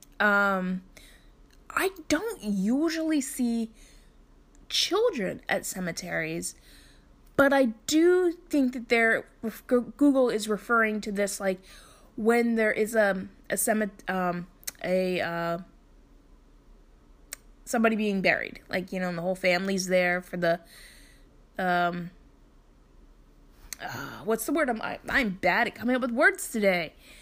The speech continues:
<laughs> Keeping the children in check when the funeral, that's the word I was looking for,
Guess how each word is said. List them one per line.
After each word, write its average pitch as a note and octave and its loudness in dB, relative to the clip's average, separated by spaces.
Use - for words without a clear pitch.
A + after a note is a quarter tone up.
<laughs> D4+ 8
Keeping E4 4
the E4+ 2
children C#4 4
in B3+ 0
check A#3 0
when G3 0
the F#3+ 0
funeral, A3+ 2
that's D4+ 2
the A3 -2
word F#3 4
I E3+ 4
was F3+ -6
looking F3 -12
for, G3 -2